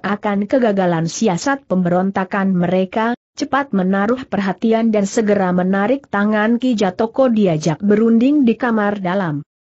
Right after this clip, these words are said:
Ia memberi isyarat kepada lima orang wanita cantik yang menjadi murid-murid terkasih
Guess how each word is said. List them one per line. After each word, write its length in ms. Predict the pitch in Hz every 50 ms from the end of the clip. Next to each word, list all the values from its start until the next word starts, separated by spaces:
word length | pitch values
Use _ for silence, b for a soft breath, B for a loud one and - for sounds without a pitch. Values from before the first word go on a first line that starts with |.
| _ _ -
Ia 320 | 240 240 262 254 262 262
memberi 560 | 262 240 233 226 220 202 190 196 175 165 196 226 233
isyarat 480 | - - 247 208 190 190 196 - _ -
kepada 400 | - - - - 226 226 220 214
lima 400 | 208 202 214 226 214 208 214 -
orang 400 | - 208 196 190 190 185 180 175
wanita 400 | 170 170 180 185 - 175 170 170
cantik 480 | - 175 175 185 196 - 262 262 -
yang 240 | 208 208 196 196 202
menjadi 560 | 202 202 202 202 208 202 202 - - 196 180
murid-murid 640 | 185 196 214 247 285 277 - 196 208 226 269 285 -
terkasih 560 | - 214 214 - - 220 226 226 - 202 185